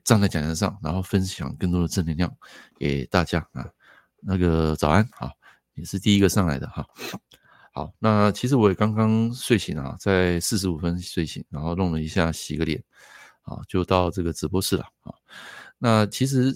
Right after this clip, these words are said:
上台是我这一辈子啊，最大的一个梦想，啊，其实并不是在教八字了，哈。呃，我跟各位讲，以后我会把所有的著作，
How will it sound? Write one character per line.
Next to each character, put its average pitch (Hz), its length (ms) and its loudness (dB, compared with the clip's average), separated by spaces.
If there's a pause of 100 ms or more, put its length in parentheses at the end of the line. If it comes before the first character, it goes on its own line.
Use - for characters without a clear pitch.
(120)
上 143 280 2
台 85 400 2
是 - 280 -2
我 85 240 2 (400)
这 123 140 4
一 113 60 6
辈 107 200 2
子 82 180 -4
啊， 65 160 -4 (260)
最 117 160 2
大 98 160 4
的 85 120 0
一 85 100 -2
个 82 240 -2
梦 87 180 -2
想， - 220 -12 (160)
啊， 76 220 -12
其 - 120 -8
实 101 400 -2
并 113 160 2
不 95 140 -2
是 95 160 -2
在 95 140 6
教 87 180 0
八 82 180 2
字 76 140 -6
了， - 100 -8
哈。 - 160 -12 (840)
呃， 85 460 2
我 87 140 0
跟 147 120 2
各 156 120 6
位 139 80 10
讲， 85 180 2
以 85 80 -2
后 117 240 2
我 82 100 0
会 113 140 2
把 78 180 2
所 95 220 0
有 87 140 4
的 78 100 -2
著 98 200 -2
作， 87 220 -2